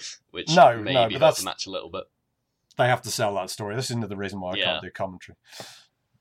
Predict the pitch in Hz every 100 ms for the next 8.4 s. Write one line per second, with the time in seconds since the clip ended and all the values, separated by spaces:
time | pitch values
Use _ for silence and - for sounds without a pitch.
0 | - 127 151 135 117 120 107 - - _
1 | _ _ _ - - - - - _ _
2 | - - 104 95 98 90 92 90 87 -
3 | 92 98 - _ _ _ _ _ _ _
4 | _ _ _ _ _ _ _ _ _ _
5 | _ _ _ _ _ _ 120 101 104 -
6 | 117 120 123 - 107 92 98 95 - -
7 | - - 101 95 117 98 95 _ _ _
8 | - 107 107